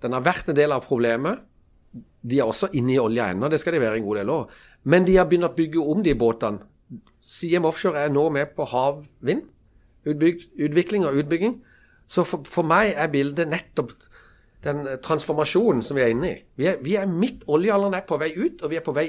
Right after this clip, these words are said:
inn i fornybar tid. Det er kjempeinteressant tid, masse optimisme,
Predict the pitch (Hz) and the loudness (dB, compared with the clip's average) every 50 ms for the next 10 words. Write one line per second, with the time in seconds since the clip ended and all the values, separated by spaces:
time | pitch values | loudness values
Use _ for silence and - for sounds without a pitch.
0 | 160 139 147 156 143 120 - 139 120 127 135 113 117 110 - - 127 107 92 123 | -2 -4 -4 -4 -4 -4 -2 0 0 0 0 0 -4 -6 -4 -4 -4 -4 -4 -6
1 | 131 - - 170 240 269 - 269 233 226 190 - 196 196 196 - 220 262 254 - | -6 -2 0 0 0 2 0 -2 0 0 0 0 0 -2 -2 0 -2 -2 -2 -4
2 | - - - - - - 113 131 214 240 - - 269 247 - 247 226 220 214 220 | -10 -20 -20 -20 -12 -4 0 2 2 2 0 -2 -4 -2 0 0 0 0 0 0
3 | - 240 294 | -2 -4 -6